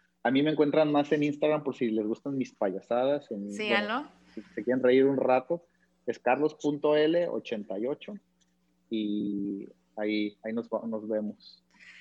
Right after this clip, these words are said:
Speaker 2: Carlos, muchísimas gracias por tu tiempo, muchísimas gracias, gracias por compartirnos todo esto. ¿Algo más que quieras agregar?
Speaker 1: No, pues nada, la verdad ojalá les, les sirva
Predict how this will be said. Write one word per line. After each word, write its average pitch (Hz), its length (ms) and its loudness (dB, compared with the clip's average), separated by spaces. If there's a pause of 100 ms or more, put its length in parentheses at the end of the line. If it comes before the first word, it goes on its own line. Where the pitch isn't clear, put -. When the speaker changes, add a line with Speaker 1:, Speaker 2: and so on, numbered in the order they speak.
(420)
Speaker 2:
Carlos, 214 420 -4
muchísimas 233 680 -4
gracias 190 580 2
por 208 160 -4
tu 190 120 -10
tiempo, 190 500 -2
muchísimas 185 480 -10
gracias, 180 420 0
gracias 175 360 -8
por 202 120 -10
compartirnos 175 680 -10
todo 185 260 -4
esto. 175 480 -6 (680)
¿Algo 208 260 -2
más 226 420 -2
que - 140 -20
quieras 208 320 -10
agregar? 196 500 -10 (1160)
Speaker 1:
No, 135 220 0
pues 123 120 -4
nada, 117 320 -4
la 117 140 0
verdad 110 220 2
ojalá 127 360 0
les, 123 320 -4
les 113 200 -6
sirva 117 640 -2